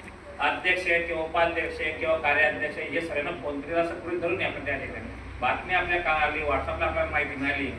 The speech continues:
आपलं काम लगेच त्या ठिकाणी दुसऱ्याला कळवणं, दुसऱ्या त्या ठिकाणी कारण तो जमतंय का, काय करतं, या पद्धतीने आपल्याला त्या ठिकाणी संघटना किंवा क-, काही काय आपलं का-, कार्य करावं लागेल. संघटना चालवायची कधी म्हटले, त्या ठिकाणी त्याच्याजवळ वेळ आहे, त्याने वेळ द्यावा,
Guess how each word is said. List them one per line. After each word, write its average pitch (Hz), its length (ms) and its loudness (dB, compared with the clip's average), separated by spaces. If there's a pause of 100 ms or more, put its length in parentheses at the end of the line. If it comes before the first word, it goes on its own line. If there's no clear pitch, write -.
(300)
आपलं 175 280 0
काम 165 300 4
लगेच 165 280 2
त्या 160 120 6
ठिकाणी 147 280 0
दुसऱ्याला - 260 -4
कळवणं, 147 400 0
दुसऱ्या 143 200 -6
त्या 139 140 -2
ठिकाणी 135 200 -4
कारण 147 240 0
तो 147 60 -2
जमतंय 143 400 -2
का, 139 120 -4
काय 143 200 0
करतं, - 760 -8
या 180 180 6
पद्धतीने 165 680 2
आपल्याला 185 220 0
त्या 175 160 4
ठिकाणी 160 260 -2
संघटना 135 560 -2
किंवा 147 260 -4
क-, 151 280 -6
काही 156 180 2
काय 135 140 2
आपलं 131 240 -2
का-, 131 180 -2
कार्य 131 240 -2
करावं 117 160 -6
लागेल. - 340 -10 (500)
संघटना 135 440 0
चालवायची 160 380 2
कधी 151 200 -4
म्हटले, 139 380 -2
त्या 143 200 2
ठिकाणी 135 320 -2
त्याच्याजवळ 135 340 -4
वेळ 135 180 0
आहे, 131 100 2
त्याने 135 160 -4
वेळ 135 260 0
द्यावा, 123 280 2